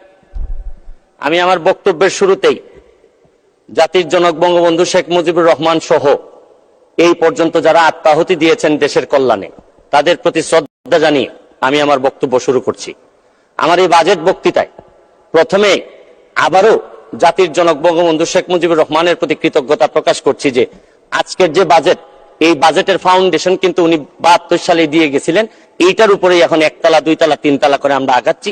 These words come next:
এই জন্য ওনার প্রতি আবারও কৃতজ্ঞতা জানাচ্ছি এবং শ্রদ্ধা করে স্মরণ করছি। মাননীয় স্পিকার, আট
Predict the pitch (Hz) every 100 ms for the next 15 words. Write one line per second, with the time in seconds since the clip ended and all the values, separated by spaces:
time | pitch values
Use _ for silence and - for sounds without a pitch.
0 | 175 160 151 147 143 139 139 143 131 131
1 | 147 - _ _ - 156 131 131 131 127
2 | 135 - - 98 _ - 123 135 - 143
3 | 127 131 120 - 123 123 110 - - -
4 | _ _ _ _ _ _ _ - 170 190
5 | 196 - 196 208 160 - - _ _ _
6 | _ _ _ _ _ _ - _ _ _
7 | _ - 151 226